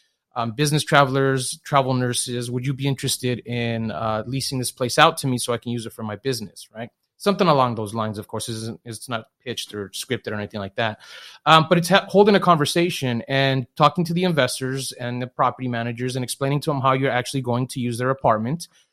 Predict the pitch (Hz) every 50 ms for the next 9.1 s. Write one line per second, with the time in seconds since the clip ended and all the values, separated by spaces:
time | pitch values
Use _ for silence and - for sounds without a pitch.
0 | _ _ _ 156 170 170 175 175 165 165 196 185 196 196 196 - - _ - -
1 | 208 196 185 180 170 151 139 139 165 180 180 170 147 135 - - 139 139 147 -
2 | - 147 139 139 127 113 139 185 170 127 117 120 123 120 113 - 147 165 165 -
3 | 180 175 170 170 156 143 143 143 147 143 131 143 135 127 135 131 131 127 135 131
4 | 127 123 117 - _ _ _ _ _ _ _ _ - 151 139 151 135 - - 147
5 | 139 127 131 135 127 123 120 - - - 120 123 123 123 117 117 - - 123 123
6 | 123 120 120 117 117 117 113 - _ _ _ _ _ _ _ - 151 147 156 151
7 | 131 - 156 147 - 139 131 127 143 143 139 127 131 135 131 131 131 127 127 -
8 | 127 120 123 120 117 117 117 - - - - 165 147 - 160 147 143 135 127 117
9 | 120